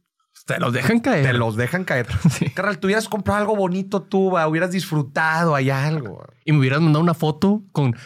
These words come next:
Speaker 1: Te iba a comprar un recuerdo, pero con ese dinero
Speaker 2: Me compré esta chela y me la estoy pasando a todo dar.
Speaker 1: Me, fíjate que mejor eso,
Speaker 2: ¿A poco
Speaker 1: me
Speaker 2: no?
Speaker 1: siento mejor.
Speaker 2: Sí, a ver, si, si lo que quieres es, "Me acordé de ti",
Speaker 1: ¿Mm?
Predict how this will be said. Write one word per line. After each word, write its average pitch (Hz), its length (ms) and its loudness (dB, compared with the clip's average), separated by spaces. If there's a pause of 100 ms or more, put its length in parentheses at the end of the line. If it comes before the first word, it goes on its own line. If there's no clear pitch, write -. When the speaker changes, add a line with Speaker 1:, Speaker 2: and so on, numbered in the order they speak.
(140)
Speaker 1:
Te 147 80 2
iba 202 80 4
a - 20 2
comprar 202 220 2
un 220 80 4
recuerdo, 202 380 2
pero 160 280 0
con 143 200 2
ese 165 180 2
dinero 196 420 4
Speaker 2:
Me 302 120 -2
compré 202 320 0
esta 220 260 -2
chela 240 260 0
y 262 60 -4
me 233 120 0
la 202 100 2
estoy 196 240 0
pasando 220 440 0
a 226 60 -4
todo 208 300 2
dar. 135 320 -4
Speaker 1:
Me, 156 180 2
fíjate 233 260 4
que 180 140 2
mejor 214 300 4
eso, 330 340 0
Speaker 2:
¿A 294 100 -4
poco 262 200 -8
Speaker 1:
me 165 40 0
Speaker 2:
no? 262 80 -4
Speaker 1:
siento 170 240 2
mejor. 156 440 0 (600)
Speaker 2:
Sí, - 240 -10
a 202 80 0
ver, 185 140 -2
si, 226 240 -8
si 226 160 -4
lo 214 180 2
que 202 140 -2
quieres 269 400 -2
es, 233 300 -4 (180)
"Me 165 180 2
acordé 160 400 -2
de 202 120 0
ti", 254 440 -6 (640)
Speaker 1:
¿Mm? 120 180 -2